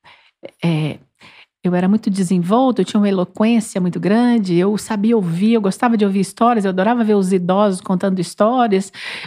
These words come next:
Falei, eu acho que isso parece com psicologia ou com pedagogia, eu vou mexer com gente. Aí eu prestei vestibular pra pedagogia e psicologia, passei nos dois, e aí decidi pela psicologia. Fui, fiz psicologia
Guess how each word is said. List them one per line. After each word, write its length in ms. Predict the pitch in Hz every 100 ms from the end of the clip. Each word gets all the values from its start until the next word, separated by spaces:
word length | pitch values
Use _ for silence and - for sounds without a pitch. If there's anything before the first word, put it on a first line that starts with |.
| -
Falei, 120 | 262
eu 40 |
acho 100 | 240
que 60 | -
isso 120 | 233
parece 320 | - 226 233 -
com 100 | 240
psicologia 720 | - - 262 247 190 190 190 - _ _ -
ou 100 | 359
com 120 | 339
pedagogia, 420 | 330 311 311 240
eu 40 | 226
vou 80 |
mexer 260 | 240 233 262
com 200 | 269 277
gente. 540 | 208 127 135 - - - - -
Aí 120 | 233 294
eu 80 |
prestei 300 | 285 240 214
vestibular 420 | 196 185 196 180 175
pra 140 | 190
pedagogia 640 | - 180 175 208 208 262 -
e 140 | 220
psicologia, 460 | 240 - 160 175 220
passei 320 | 220 190 190
nos 160 | 196 220
dois, 400 | 170 196 233 - - - - -
e 100 | 233
aí 260 | 233 233 233
decidi 520 | 208 220 233 196 196
pela 240 | 202 208 202
psicologia. 680 | - - 214 196 180 151 156
Fui, 320 | - 180 175
fiz 440 | - 175 185 240 -
psicologia 600 | - 202 180 175 196